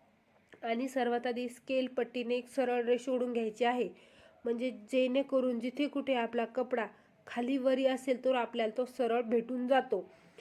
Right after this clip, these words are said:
त्याच्यासाठी सर्वात आधी सरळ एक रेष ओढून घ्यायची आहे आपल्याला आणि त्यानंतर एक इंच मार्जिन करायचं आहे. तर बघा, एक इंचाचं जे मार्जिन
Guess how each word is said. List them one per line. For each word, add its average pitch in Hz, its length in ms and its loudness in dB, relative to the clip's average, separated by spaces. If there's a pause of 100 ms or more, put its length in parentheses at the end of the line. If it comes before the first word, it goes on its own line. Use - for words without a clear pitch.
(340)
त्याच्यासाठी 240 600 2
सर्वात 233 420 0
आधी 233 180 -4
सरळ 233 360 0
एक 233 180 0
रेष 233 260 0
ओढून 247 280 0
घ्यायची 220 380 -2
आहे 262 260 4
आपल्याला 220 500 2 (760)
आणि 254 240 -2
त्यानंतर 254 580 2 (120)
एक 294 220 0
इंच 269 280 0
मार्जिन 247 520 2
करायचं 233 420 2
आहे. 247 240 0 (3000)
तर 240 100 -2
बघा, 196 260 -4 (160)
एक 285 320 0
इंचाचं 247 540 -2
जे 247 200 0
मार्जिन 226 480 -2